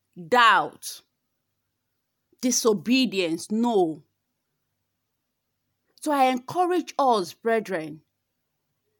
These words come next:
God has given us this law. He has made this new agreement with us. But he wants to speak to you as his people, so he can be your Lord in truth.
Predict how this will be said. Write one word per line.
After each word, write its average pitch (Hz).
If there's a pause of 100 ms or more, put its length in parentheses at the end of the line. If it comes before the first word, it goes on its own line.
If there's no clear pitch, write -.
(260)
God 320
has 294
given 285
us 240
this -
law. 180 (960)
He 247
has 247
made 277
this 294
new 269
agreement 240
with 185
us. 190 (760)
But 311
he 320
wants 359
to 277
speak -
to -
you 185 (720)
as 254
his 247
people, 247 (380)
so -
he 359
can 247
be 285
your 226
Lord 220
in 214
truth. -